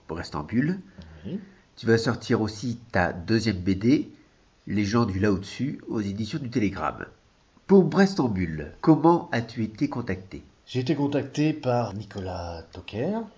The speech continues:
Speaker 2: qui cherchait donc plusieurs auteurs pour réaliser trois planches exprimant leur vision de Brest.
Speaker 1: Quand le thème a été abordé, as-tu pensé tout de suite à cette idée de Brest enseveli ?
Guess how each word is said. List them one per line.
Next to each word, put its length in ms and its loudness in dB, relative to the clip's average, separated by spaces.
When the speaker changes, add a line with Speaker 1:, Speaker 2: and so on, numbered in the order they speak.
Speaker 2:
qui 140 -20
cherchait 400 -10
donc 340 -10
plusieurs 400 -14
auteurs 520 -8
pour 200 -2
réaliser 380 0
trois 300 0
planches 640 -4
exprimant 420 -6
leur 160 -4
vision 460 -6
de 100 -6
Brest. 480 -12
Speaker 1:
Quand 140 2
le 180 4
thème 300 2
a 80 2
été 260 2
abordé, 540 0
as-tu 260 -6
pensé 380 -6
tout 100 0
de 100 -8
suite 540 -8
à 80 0
cette 260 -12
idée 360 0
de 160 -4
Brest 520 -4
enseveli ? 680 -6